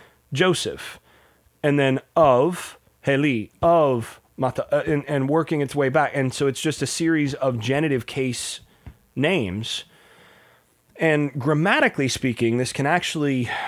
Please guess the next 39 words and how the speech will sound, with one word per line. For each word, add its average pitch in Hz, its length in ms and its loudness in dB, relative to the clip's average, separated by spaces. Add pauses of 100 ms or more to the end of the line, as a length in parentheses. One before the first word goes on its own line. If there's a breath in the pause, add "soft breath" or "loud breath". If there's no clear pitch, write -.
(300 loud breath)
function 131 580 0
in 139 200 -4
such 131 220 0
a 143 40 -2
way 127 180 2
that 120 140 0
it's 120 120 -2
actually 165 360 0
Jesus 123 720 -2
is 139 280 -2
the 131 80 -2
sub-, 156 360 -4
is 147 400 -2
the, 127 320 -2 (840 soft breath)
all 214 180 6
of 170 80 2
these 151 180 2
ge-, 143 240 -8
uh, 139 240 0 (200)
all 180 200 2
of 156 120 -2
these, 139 400 -2 (240)
uh, 120 300 -2 (1300)
genitives, 127 720 0 (100)
which 131 180 -4
is 127 80 -2
the 120 80 -2
possessive 131 520 -2
case 110 340 -4
in, 110 200 -2
in 117 160 -4
Greek, 131 440 -2 (500 loud breath)
all 196 220 4
of 156 100 0
these 143 240 0
go 143 140 0
back 131 320 0
to - 120 -8
Jesus. 123 840 -4